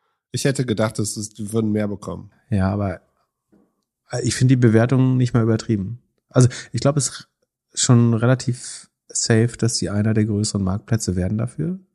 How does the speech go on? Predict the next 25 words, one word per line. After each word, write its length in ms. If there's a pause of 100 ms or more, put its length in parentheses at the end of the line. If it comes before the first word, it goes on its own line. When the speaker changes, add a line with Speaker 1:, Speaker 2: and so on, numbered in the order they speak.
(220)
Speaker 2:
Und 180
es 100
ist, 400
glaub 160
ich, 80
schon 500
Winner 280
takes 300
most. 500 (320)
So. 240 (240)
Also 160
es 40
gibt 140
immer 140
so, 100 (440)
es 120
wird 140
spezialisierte 600
Kleine 280
geben, 260
vielleicht 280
für 100
Fußball, 460
vielleicht 320
für, 520